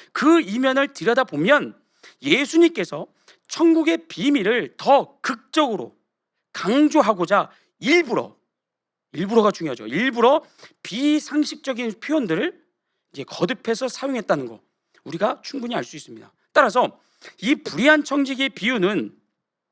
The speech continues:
처음부터 해서 이렇게 단서를 하나씩 찾아가면서 결론을 유추하는 방식이 아니라, 거꾸로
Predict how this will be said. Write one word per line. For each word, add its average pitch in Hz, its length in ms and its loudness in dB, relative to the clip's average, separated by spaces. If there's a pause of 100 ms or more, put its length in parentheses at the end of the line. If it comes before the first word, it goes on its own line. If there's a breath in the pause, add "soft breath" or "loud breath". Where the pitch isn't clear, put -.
(680 soft breath)
처음부터 277 400 0
해서 247 200 2
이렇게 226 160 -2
단서를 247 600 2
하나씩 285 520 -2
찾아가면서 240 840 0 (300 loud breath)
결론을 247 560 2
유추하는 240 520 -6
방식이 190 380 -2
아니라, 180 440 4 (300 soft breath)
거꾸로 - 540 0